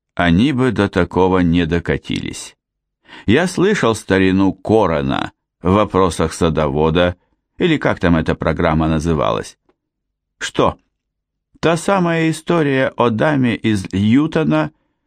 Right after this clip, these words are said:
которой в трусики забрался хорек? Увы, боюсь, что нет. Значит, о сэре Джеффри Хоуве? А вот это в точку. И он всегда казался просто лапочкой.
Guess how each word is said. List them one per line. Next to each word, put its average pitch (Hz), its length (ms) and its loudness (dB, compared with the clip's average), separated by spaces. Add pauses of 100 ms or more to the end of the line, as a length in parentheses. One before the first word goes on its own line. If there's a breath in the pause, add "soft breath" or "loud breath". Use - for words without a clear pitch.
(100)
которой 131 400 0
в - 100 -8
трусики 135 480 0
забрался 120 600 0
хорек? 147 560 -2 (1120)
Увы, 82 420 2
боюсь, 117 380 0
что - 300 -4
нет. 82 400 -2 (680 loud breath)
Значит, 170 600 0
о 147 120 0
сэре 170 460 -2
Джеффри 143 560 -2
Хоуве? 139 680 0 (800)
А 85 120 2
вот 82 280 0
это 101 260 0
в - 100 -10
точку. - 600 -4 (1200)
И 95 100 0
он 196 200 2
всегда 180 420 0
казался 175 560 -2
просто 156 600 -2
лапочкой. - 800 -2